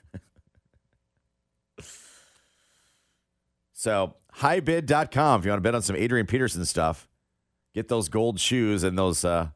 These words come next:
gold trophies while they last. He's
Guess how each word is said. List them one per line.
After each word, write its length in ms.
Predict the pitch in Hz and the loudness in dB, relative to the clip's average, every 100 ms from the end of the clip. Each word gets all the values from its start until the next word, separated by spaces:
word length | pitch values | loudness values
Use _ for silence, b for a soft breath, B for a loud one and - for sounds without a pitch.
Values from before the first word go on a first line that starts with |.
| _ _ _ - | _ _ _ -6
gold 240 | 95 107 | -4 -2
trophies 600 | 82 123 110 87 82 - - _ _ _ | 0 0 0 0 -2 -4 -10 _ _ _
while 220 | - 92 104 | 0 2 2
they 80 | |
last. 420 | 98 107 78 - - | 2 2 2 -2 -10
He's 300 | 71 - | -10 -10